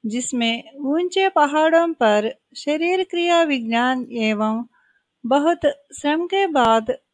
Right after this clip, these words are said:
सांस फूलने जैसी चीजें शामिल थी। इस शोध ने इस बात पर प्रकाश डाला कि ऊंचे इलाकों में कार्यरत भारतीय फौजी वहां की परिस्थितियों से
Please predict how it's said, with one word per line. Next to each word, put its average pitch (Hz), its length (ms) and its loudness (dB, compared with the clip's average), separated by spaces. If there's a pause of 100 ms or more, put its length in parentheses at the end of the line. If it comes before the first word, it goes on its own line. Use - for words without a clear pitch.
सांस 349 520 -4
फूलने 330 600 -2
जैसी 233 680 0 (520)
चीजें 339 440 0
शामिल 233 480 -2
थी। 208 480 -2 (680)
इस 302 280 -4
शोध 320 540 -2
ने 370 400 0
इस 285 240 -6
बात 247 360 2
पर 359 240 0
प्रकाश 285 520 -2
डाला 277 380 0
कि 247 440 -4 (580)
ऊंचे 370 520 0
इलाकों 294 580 0
में 226 460 -2 (280)
कार्यरत 294 720 0 (260)
भारतीय 330 760 0
फौजी 240 680 0 (560)
वहां 311 300 2
की 311 200 -4
परिस्थितियों 359 760 -2
से 226 460 0